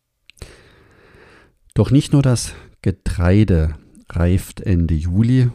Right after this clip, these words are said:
auch manche Äpfel werden reif. So wurden die ersten Frühäpfel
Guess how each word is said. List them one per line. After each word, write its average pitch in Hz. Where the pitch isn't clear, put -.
auch 95
manche 90
Äpfel 82
werden 78
reif. -
So -
wurden 113
die 98
ersten 95
Frühäpfel 123